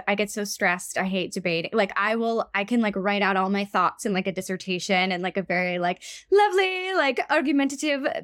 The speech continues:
something and send it out into the ether. But I hate,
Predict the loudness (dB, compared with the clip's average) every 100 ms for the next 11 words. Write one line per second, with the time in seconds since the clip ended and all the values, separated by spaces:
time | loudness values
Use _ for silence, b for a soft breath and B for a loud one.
0 | -10 -18 -18 -10 0 2 2 2 2 0
1 | 0 0 2 0 0 -2 -2 -2 0 2
2 | 2 2 0 0 B B B -2 0 0
3 | 0 0